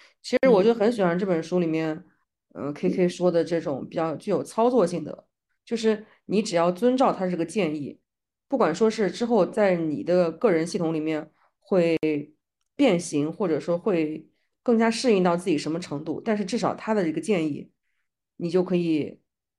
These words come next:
Speaker 1: 操作性的去执行，而不是说有些是非常的
Speaker 2: 还需要自己
Speaker 1: 模糊。
Speaker 2: 再去想一想，确定下来。
Speaker 1: 对，还要再去悟。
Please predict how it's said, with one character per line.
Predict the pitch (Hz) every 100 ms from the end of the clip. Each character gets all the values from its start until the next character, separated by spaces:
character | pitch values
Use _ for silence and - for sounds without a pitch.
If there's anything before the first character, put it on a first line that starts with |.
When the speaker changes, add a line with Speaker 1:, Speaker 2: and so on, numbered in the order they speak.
| _ _
Speaker 1:
操 | - 254
作 | 262 202
性 | 180
的 | 151
去 | 147 - 147
执 | 135 151
行， | 170 170 120
而 | 143
不 | 147
是 | 175 185
说 | 180 175
有 | 160
些 | - 165 160
是 | 160 143
非 | - 175
常 | 156
的 | 151 147 139 _ _
Speaker 2:
还 | 220 226
需 | 320
要 | 311 254
自 | 185
己 | 208 220
Speaker 1:
模 |
糊。 | 214
Speaker 2:
再 | 226 190
去 | - 233
想 | 196 185 -
一 | 214
想， | 220 139
确 | - 277
定 | 196 165
下 | 180
来。 | 170
Speaker 1:
对， |
还 | 135
要 | 196
再 | 196 214
去 | 220
悟。 | 226 302 185 -